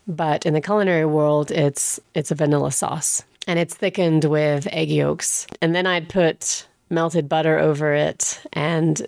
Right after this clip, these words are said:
these ground fresh poppy seeds. And it's so good. It's so good. Again, I ate that and it put me right back to our winter holidays. It gives me a good feeling because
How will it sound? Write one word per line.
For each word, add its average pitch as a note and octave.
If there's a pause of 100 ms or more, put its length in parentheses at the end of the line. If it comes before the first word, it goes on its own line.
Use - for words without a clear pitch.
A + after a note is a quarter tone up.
these D#3
ground D3
fresh -
poppy D3
seeds. -
And D#3
it's D#3
so A3+
good. E3 (200)
It's -
so G#3+
good. E3 (180)
Again, G#3
I F3
ate G#3
that G3+
and F3+
it F3+
put G3+
me F3
right E3+
back -
to C#3+ (200)
our D3+
winter D#3+
holidays. C#3+ (180)
It G3+
gives A3
me A3
a F#3
good E3
feeling E3 (220)
because D#3